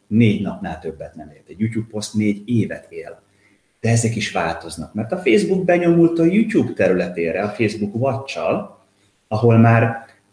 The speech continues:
ajánlgatja a te videóidat. Tehát már én, nekem, velem jött szembe több mint egy éves videóm a Facebook Watch-on. Tehát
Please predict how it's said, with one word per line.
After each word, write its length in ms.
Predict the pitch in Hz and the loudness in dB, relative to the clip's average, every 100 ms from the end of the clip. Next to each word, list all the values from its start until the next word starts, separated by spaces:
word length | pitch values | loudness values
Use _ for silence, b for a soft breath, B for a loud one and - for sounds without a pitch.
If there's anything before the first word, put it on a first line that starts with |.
| _ | _
ajánlgatja 960 | 151 208 170 104 95 92 - - 107 - | 0 4 4 2 0 -2 -4 -2 -2 -2
a 180 | 113 - | -4 0
te 180 | 110 | 0
videóidat. 640 | 104 98 98 87 87 85 - | 2 0 2 0 0 -4 -6
Tehát 200 | 104 117 | -4 0
már 140 | 123 | 2
én, 220 | 135 139 - | 2 -2 -4
nekem, 240 | 123 123 | -8 -4
velem 220 | 147 151 | -2 0
jött 160 | 180 123 | 0 -2
szembe 340 | - 101 104 | -2 -2 -2
több 180 | 101 104 | 0 0
mint 160 | 101 101 | 0 -2
egy 200 | 110 90 | -6 -6
éves 260 | 82 85 - | -8 -8 -6
videóm 260 | 98 90 85 | -6 -6 -8
a 100 | - | -8
Facebook 320 | 95 85 80 101 | -8 -8 -14 -10
Watch-on. 400 | 101 - 78 80 | -10 -10 -16 -10
Tehát 240 | 98 98 | -10 -10